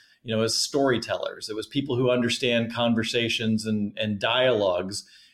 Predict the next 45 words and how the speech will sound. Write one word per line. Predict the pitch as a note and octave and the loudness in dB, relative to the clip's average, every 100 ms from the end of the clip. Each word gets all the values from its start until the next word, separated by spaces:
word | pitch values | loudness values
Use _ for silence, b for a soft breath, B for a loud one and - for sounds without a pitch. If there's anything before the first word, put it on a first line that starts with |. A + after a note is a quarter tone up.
| B | B
and | B2 A#2 | -6 -4
could | B2 | -6
create | - A#2+ A#2 A#2+ - | -4 -2 0 0 0
those, | G2 F2+ - | -4 -2 -6
you | G#2+ | -4
know, | G2+ | -4
and | G2+ | -4
create | - A2+ - | -4 -4 -4
personality | A2 G#2 G#2 G#2 G#2 F#2+ | -6 -6 -2 0 0 -2
in | F2+ | -4
there. | F2+ - | -8 -8
So | - | -4
there's | B2 C#3 | 0 0
a | C#3 | 2
whole | F3 E3+ C#3+ - | 2 2 2 -4
s-, | - - | -10 -10
capability | - D3 C#3+ A#2 B2+ B2+ A#2+ A2 | -4 -2 -2 0 2 2 2 0
to, | G#2+ G#2+ | -2 -6
to | - G#2 | -6 -10
stand | - A2 G2+ | -4 -2 -2
up | G2 | -2
there. | B2+ A2+ - B B | 0 -2 -2 B B
And | - A#3+ | -4 0
then | B3+ | 2
there's | A#3+ D#3+ | 0 0
the | |
technology. | D#3+ D#3 D#3 E3+ D3 G#2+ | -2 0 2 2 2 -2
It's | G#2+ - | -6 -4
a | B2+ | -2
wonderful | D3+ D#3 C#3 C#3+ | 0 -2 -2 -2
thing | D3 | -2
to, | C#3 A#2 - - | -2 -4 -8 -2
to | C#3 B2+ | 0 0
design | A#2+ B2 C3+ C#3 | 0 0 2 4
a, | C3 B2 - | 2 0 -2
a | |
great | C3 C#3+ C#3 | 0 0 2
conversation. | C#3 C3+ B2 D3 D3 D3 A#2+ | 2 2 2 0 -2 0 -2
But | A#2+ A#2 - | 0 -2 -4
at | B2+ | -8
the | D3+ | -6
end | G#3 | -4
of | D#3 | -4
the | A#2+ | 0
day, | A#2+ A#2+ | 2 2